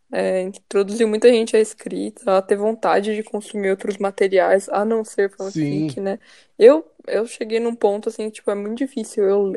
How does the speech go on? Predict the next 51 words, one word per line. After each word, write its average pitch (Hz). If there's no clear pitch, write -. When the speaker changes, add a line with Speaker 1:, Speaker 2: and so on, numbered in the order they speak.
Speaker 1:
eu 190
ler 185
fanfic 190
Speaker 2:
Hum. -
Speaker 1:
hoje 180
em 180
dia, 175
mas, 175
puta, 214
quando 196
eu 196
leio, 185
o 254
bagulho 233
pra 262
mim 240
tem 262
que 269
ser 269
escrito 226
num 269
nível 226
muito 220
alto, 226
e -
eu 202
chi-, -
acho 240
umas 254
fanfics 233
com 226
nível 214
Speaker 2:
É, -
Speaker 1:
muito 240
Speaker 2:
tem 302
gente 233
Speaker 1:
bom, 226
Speaker 2:
que -
escreve 311
Speaker 1:
assim. -
Speaker 2:
bem, 147
assim, 107
são 107
os 117
talentos 131
Speaker 1:
E -
eu -
fico, 143
Speaker 2:
ocultos, -
né? -
Speaker 1:
porra, 403